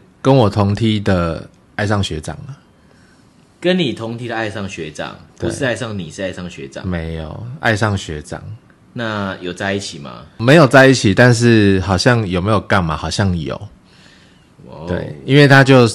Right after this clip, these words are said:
Speaker 1: 那个，那个学长睡在我隔壁，隔壁床，我睡上铺。他半夜的时候，就是突然发现，哎，他蚊帐被掀开来，怎么里面有，好像就进去了一个人这样子。
Speaker 2: 但是没有在震动就对了。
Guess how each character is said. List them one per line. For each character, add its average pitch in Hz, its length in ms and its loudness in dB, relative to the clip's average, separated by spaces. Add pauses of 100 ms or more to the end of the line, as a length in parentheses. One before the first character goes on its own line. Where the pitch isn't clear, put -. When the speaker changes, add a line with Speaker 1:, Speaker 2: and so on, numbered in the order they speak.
Speaker 1:
那 117 160 0
个， 98 220 4 (240)
那 120 140 0
个 107 140 2
学 117 300 4
长 104 180 2
睡 104 200 2
在 104 160 2
我 82 160 -2
隔 90 200 -4
壁， 101 160 0
隔 90 160 -4
壁 85 160 -2
床， - 220 -4 (240)
我 98 80 0
睡 113 180 6
上 101 300 4
铺。 87 300 4 (500)
他 135 80 0
半 123 220 2
夜 117 120 4
的 98 140 4
时 98 140 -6
候， 95 160 0
就 98 120 -2
是 101 140 0
突 101 160 -2
然 98 140 2
发 92 120 0
现， 95 140 0
哎， 107 140 0
他 110 120 0
蚊 92 220 0
帐 92 160 0
被 90 100 -2
掀 85 440 -6
开 85 180 -10
来， 80 140 -10
怎 76 120 -14
么 73 140 -10
里 78 140 -8
面 92 200 -4
有， 87 160 -2
好 80 160 -8
像 90 140 -4
就 92 80 -4
进 92 180 -8
去 87 140 -6
了 80 100 -6
一 78 120 -10
个 - 100 -12
人 53 220 -12 (120)
这 - 80 -16
样 - 120 -14 (100)
子。 - 140 -20 (540)
Speaker 2:
但 151 140 -6
是 147 100 -8
没 143 140 -4
有 110 100 -2
在 104 140 -6
震 104 260 -6
动 90 220 -8
就 82 80 -10
对 80 200 -10
了。 55 60 -14